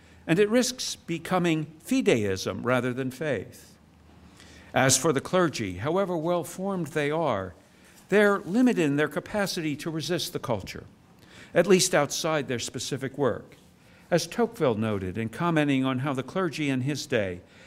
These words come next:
had to make their peace with American avidity or love of material gain. The third explanation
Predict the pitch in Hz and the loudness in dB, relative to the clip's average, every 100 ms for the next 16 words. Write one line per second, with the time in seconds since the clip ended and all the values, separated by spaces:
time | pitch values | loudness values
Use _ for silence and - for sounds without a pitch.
0 | - - 208 170 165 165 170 156 - 208 | -20 0 0 2 0 0 0 -4 -4 -6
1 | 123 - - 135 135 127 131 123 139 123 | -6 -8 -6 -4 0 2 2 0 -2 -4
2 | 117 151 135 92 80 - - _ - - | 0 0 0 -4 -8 -12 -20 _ -20 -20
3 | - 113 110 127 101 - 101 110 - 98 | -4 0 4 4 2 -4 -8 -8 -6 -8
4 | 95 90 - 87 95 - - - - - | -8 -8 -8 -8 -10 -14 -20 -20 -20 -20
5 | - - - - - - - - - - | -20 -20 -20 -20 -20 -20 -20 -20 -20 -20
6 | - - - - - 175 - 277 202 127 | -20 -20 -20 -20 -8 -8 -6 -4 -4 -4
7 | - 101 92 87 - 165 | -8 -12 -12 -14 -14 -12